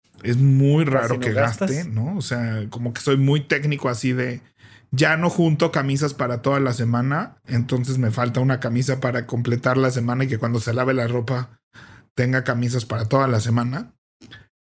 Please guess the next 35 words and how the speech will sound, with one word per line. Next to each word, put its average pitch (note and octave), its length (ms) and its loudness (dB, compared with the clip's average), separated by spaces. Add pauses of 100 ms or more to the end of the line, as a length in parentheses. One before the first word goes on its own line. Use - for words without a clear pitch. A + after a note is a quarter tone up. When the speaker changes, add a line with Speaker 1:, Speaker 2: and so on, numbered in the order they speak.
Speaker 1:
Este, A2+ 600 0
Speaker 2:
Ajá. A2+ 60 2
Speaker 1:
o A2+ 80 2
playeras C#3+ 580 2
o A#2 100 -2
calzones, C#3+ 540 0
o B2 40 -2
sea, C3+ 140 0
soy D3+ 160 2
muy D3+ 200 4
técnico C#3 560 -2
con G#2 220 0
la G#2 120 0
ropa, A#2+ 280 -2
la A#2 120 -2
verdad. G#2 380 0 (580)
Lo D3+ 140 4
único G3 280 4
que D3+ 120 2
de C#3 100 2
repente D#3 440 2
me E3 60 0
gusta, F3+ 260 0
pues, C#3+ 240 -6
es - 100 -16
como D3 180 0
una D3 200 2
chamarra B2+ 500 0
o C#3 80 0
algo C#3 180 0
que A#2 120 -2
va A2 160 0
como B2 200 -2
encima, G#2 600 0 (120)
¿no? A#2+ 360 -4